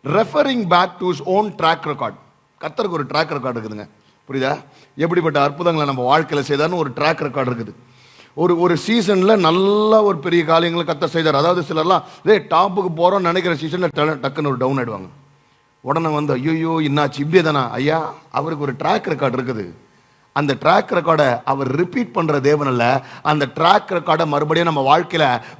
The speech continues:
பிரேக் பண்ற தேவனாக இருக்கிறார். அதை விட பெட்டரா தான் செய்வார். எத்தனை பேர் ஆமென் சொல்றீங்க? Hallelujah. It gets better. He can do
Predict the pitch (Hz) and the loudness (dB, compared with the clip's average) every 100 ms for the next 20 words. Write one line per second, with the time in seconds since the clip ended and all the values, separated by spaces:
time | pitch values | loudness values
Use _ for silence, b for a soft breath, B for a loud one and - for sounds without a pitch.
0 | 131 175 190 226 226 190 190 170 151 156 | -6 2 4 4 2 -6 -2 -2 0 0
1 | 151 151 151 147 151 135 B 156 170 170 | 2 2 2 2 2 0 B 0 2 2
2 | 202 180 175 190 190 185 180 151 127 113 | 0 0 0 2 2 2 0 -2 -4 -8
3 | 127 139 131 127 135 123 156 139 113 113 | -8 -6 -4 -4 -4 -8 -10 -10 -6 0
4 | 139 147 160 165 165 143 B B B 294 | 0 0 0 0 -2 -4 B B B 0
5 | 226 349 349 339 339 302 254 262 262 | 4 2 2 0 2 4 0 -2 -4